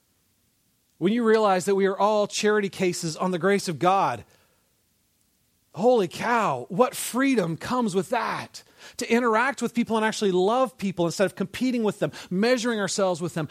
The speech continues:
trying to get one leg up on them, or to demonize or make them enemies because they're threatening somehow to our kingdom, our pride, our religion. Listen to me.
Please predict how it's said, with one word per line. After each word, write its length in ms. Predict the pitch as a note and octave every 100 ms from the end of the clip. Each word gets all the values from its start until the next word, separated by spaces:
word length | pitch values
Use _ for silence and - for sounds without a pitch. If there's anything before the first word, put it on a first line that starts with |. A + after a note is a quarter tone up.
| -
trying 220 | - B3 A#3+
to 60 |
get 180 | A3 A#3
one 180 | A3+ A#3
leg 320 | A3 A#3+ A3+
up 160 | - F#3
on 140 | G3
them, 140 | F3+ F3+
or 120 | G#3+
to 140 | G3 G#3
demonize 520 | D#3+ B3 B3+ A3+ G3
or 60 | G#3
make 180 | G#3+
them 140 | G#3+ G#3
enemies 420 | G#3+ A#3+ A#3 G#3
because 220 | - F#3 F#3
they're 100 | F#3+
threatening 540 | - A#3+ A#3 G3+ F#3
somehow 380 | - G#3+ G#3+ G#3
to 140 | F3 - - - G#3
our 200 | B3 C4
kingdom, 460 | - A3+ G3 E3 -
our 240 | A#3+ C4
pride, 480 | C4 - G3 D#3+ D#3 E3+
our 220 | A#3+ C4
religion. 580 | A3+ F#3 E3+ B2+ A#2 F2+ _ _ _ _ _ _ _ _ _ _ _ _ _ _ _ _ _ _ _ _ _ _ _ _ _ _ _ _ _ _ _ _ _ - _
Listen 260 | D3 - C3
to 60 |
me. 220 | A2 F#2+